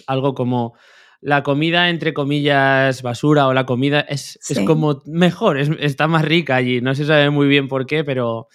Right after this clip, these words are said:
Speaker 1: igual es porque es el origen de, de todo eso, aunque de la pizza, obviamente, ¿no?
Speaker 2: Ujú.
Speaker 1: Pero algo hacen, ¿no? Para que, <laughs> para que se nos quede en la cabeza, ¿no?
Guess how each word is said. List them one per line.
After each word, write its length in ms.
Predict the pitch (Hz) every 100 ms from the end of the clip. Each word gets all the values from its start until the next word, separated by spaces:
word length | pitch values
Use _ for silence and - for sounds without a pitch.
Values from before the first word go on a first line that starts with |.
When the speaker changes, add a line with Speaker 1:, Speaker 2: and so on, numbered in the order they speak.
| _
Speaker 1:
igual 200 | 131 139
es 80 | 143
porque 220 | - 127
es 80 | 127
el 80 | 123
origen 340 | 117 123 123 117
de, 300 | 113 113 107
de 180 | 110
todo 220 | 107 117 120
eso, 160 | 143
aunque 200 | 113 107
de 60 | 101
la 120 | 98
pizza, 280 | 107 - 104
obviamente, 400 | 104 104 104 104
¿no? 180 | 127 - -
Speaker 2:
Ujú. 340 | 202 233 240
Speaker 1:
Pero 460 | 123 123 120 113 113
algo 240 | 143 156
hacen, 380 | 165 160 165 131
¿no? 140 | 143 190
Para 180 | 123 117
que, 400 | 120 113 113 113
<laughs> 340 | 127 - 123
para 180 | 110 117
que 100 | 113
se 100 | 127
nos 160 | 120
quede 220 | - 123 120
en 80 |
la 120 | 113 110
cabeza, 340 | 113 110
¿no? 100 | 60